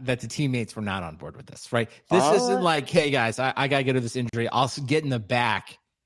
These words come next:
Speaker 1: and I'll, like, you know, make
Speaker 2: Yeah,
Speaker 1: sure I
Speaker 2: they,
Speaker 1: stay
Speaker 2: they,
Speaker 1: out of the
Speaker 2: they,
Speaker 1: way."
Speaker 2: they've,
Speaker 1: It seems
Speaker 2: they've got
Speaker 1: like
Speaker 2: a
Speaker 1: it's
Speaker 2: little
Speaker 1: like
Speaker 2: extra cycle he can work
Speaker 1: Yeah, and I
Speaker 2: while
Speaker 1: think
Speaker 2: he
Speaker 1: there's a little bit of, like, you know, "I'm the, you know, starting quarterback. I, I, this is what I gotta do." And there's a little bit like, "This is about me,"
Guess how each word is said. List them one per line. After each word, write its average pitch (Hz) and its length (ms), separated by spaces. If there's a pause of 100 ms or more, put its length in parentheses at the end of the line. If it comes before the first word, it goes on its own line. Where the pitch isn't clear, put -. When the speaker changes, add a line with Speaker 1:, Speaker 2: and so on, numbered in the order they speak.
(180)
Speaker 1:
and 127 160
I'll, 117 280
like, 107 260
you 131 60
know, 110 100
make 127 200
Speaker 2:
Yeah, - 0
Speaker 1:
sure 120 140
I 117 40
Speaker 2:
they, 120 120
Speaker 1:
stay 123 100
Speaker 2:
they, - 20
Speaker 1:
out 120 100
of 113 60
the 127 100
Speaker 2:
they, - 20
Speaker 1:
way." - 200
Speaker 2:
they've, 135 120
Speaker 1:
It 131 40
seems 180 120
Speaker 2:
they've - 160
got 165 100
Speaker 1:
like 123 80
Speaker 2:
a 123 40
Speaker 1:
it's 120 40
Speaker 2:
little 123 100
Speaker 1:
like 131 320 (220)
Speaker 2:
extra 131 260
cycle 127 380
he 127 120
can 123 180
work 120 260
Speaker 1:
Yeah, 156 260
and 202 80
I 247 60
Speaker 2:
while - 0
Speaker 1:
think 233 160
Speaker 2:
he - 0
Speaker 1:
there's 208 160
a 202 60
little 185 260
bit 160 200
of, 147 100
like, 127 260
you 143 60
know, 117 120
"I'm 131 280
the, 123 160
you 123 120
know, 98 120
starting 104 320
quarterback. 123 580 (340)
I, 101 300
I, 107 160
this 110 100
is 101 140
what 104 140
I 104 40
gotta 95 200
do." 117 480
And 165 100
there's 208 140
a 220 60
little 226 200
bit 180 220
like, 147 180
"This 160 180
is 135 120
about 120 300
me," 117 280